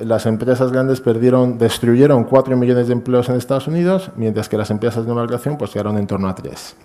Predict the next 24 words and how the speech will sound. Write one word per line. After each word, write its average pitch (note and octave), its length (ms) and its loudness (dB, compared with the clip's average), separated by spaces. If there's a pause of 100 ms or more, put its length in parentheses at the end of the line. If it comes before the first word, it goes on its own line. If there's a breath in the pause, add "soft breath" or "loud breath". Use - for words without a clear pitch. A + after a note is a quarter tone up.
(140)
¿no? B2 160 -12 (760 loud breath)
Entonces, A#2 520 -2
es D3 160 0
un F3 80 2
dato F3 220 2
que C#3 80 4
muy C#3 160 2
poca B2+ 320 2
gente B2+ 240 0
suele A#2+ 240 2
ser A2+ 120 -2
consciente, A#2 540 -2
y A2 80 0
es A2 140 -4
que A#2+ 180 -2
el A#2 160 2
empleo D3 560 2
neto B2+ 580 0
que A2 100 -4
se A#2 120 -2
genera B2+ 380 4
en B2 80 2
una C#3+ 100 4
economía B2 720 0